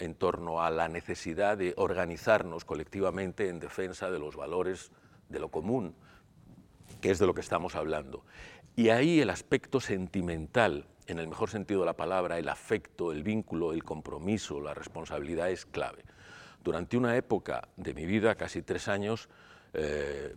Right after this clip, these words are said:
me dedicaba a hacer amigos poniendo multas de medio ambiente.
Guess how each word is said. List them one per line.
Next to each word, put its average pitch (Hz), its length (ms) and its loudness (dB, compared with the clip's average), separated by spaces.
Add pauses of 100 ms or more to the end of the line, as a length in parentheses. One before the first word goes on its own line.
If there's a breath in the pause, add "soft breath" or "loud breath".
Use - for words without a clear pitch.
(120)
me 76 180 -6
dedicaba 82 400 6
a - 20 10
hacer 95 220 2
amigos 95 460 2
poniendo 87 600 0
multas 85 520 -2
de - 100 -8
medio 65 200 -6
ambiente. 62 420 -10